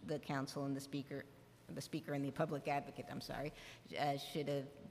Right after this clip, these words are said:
been given amicus status. Again, it, it really depends on what the, what the, um, goal and the, what's being challenged in the substance. It's hard to sort of do it in the vacuum, but if it goes to the powers and the scope of your authority,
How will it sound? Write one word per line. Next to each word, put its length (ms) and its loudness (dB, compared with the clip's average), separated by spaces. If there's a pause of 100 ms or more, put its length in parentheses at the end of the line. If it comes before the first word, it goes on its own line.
(160)
been 200 2
given 280 0
amicus 440 -2
status. 440 2
Again, 400 0
it, 240 0
it 160 0
really 300 2
depends 460 0
on 240 2
what 320 0
the, 400 0 (500)
what 300 0
the, 240 2
um, 480 2 (300)
goal 500 6 (260)
and 220 4
the, 220 4
what's 260 2
being 260 4
challenged 640 4
in 120 4
the 80 2
substance. 680 2
It's 160 -4
hard 260 0
to 220 0
sort 260 -6
of 80 -8 (320)
do 180 2
it 140 -2
in 120 0
the 80 0
vacuum, 540 0
but 240 0
if 200 -2
it 180 -4
goes 280 2
to 120 -4
the 140 0
powers 540 2
and 100 4
the 60 0
scope 420 -2
of 160 0
your 140 0
authority, 640 0